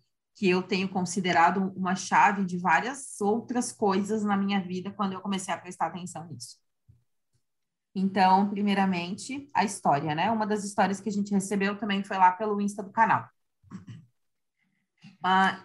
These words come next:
eu tenho um histórico de amizades tóxicas ao longo da vida. Sempre fui muito presente, achava que era bacana demonstrar meu afeto dessa forma, até que percebi o quanto era cansativo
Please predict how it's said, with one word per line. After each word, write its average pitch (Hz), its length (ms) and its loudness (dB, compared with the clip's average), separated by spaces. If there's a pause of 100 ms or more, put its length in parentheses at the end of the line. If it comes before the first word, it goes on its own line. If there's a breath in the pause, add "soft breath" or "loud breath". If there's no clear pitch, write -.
eu 247 140 0
tenho 269 200 0
um 262 60 2
histórico 226 480 4
de 208 80 -4
amizades 214 480 0
tóxicas 196 460 0
ao 202 100 0
longo 190 200 0
da 190 140 -2
vida. 165 360 -10 (460)
Sempre 247 300 2
fui 294 160 -2
muito 247 240 2
presente, 208 640 0
achava 165 360 2
que 190 100 -2
era 185 120 6
bacana 202 420 2
demonstrar 196 600 2
meu 185 120 0
afeto 180 360 -4
dessa 196 260 -4
forma, 147 440 0
até 180 280 0
que - 120 -16
percebi 196 400 0
o 196 80 0
quanto 196 260 0
era 185 100 2
cansativo 247 880 -4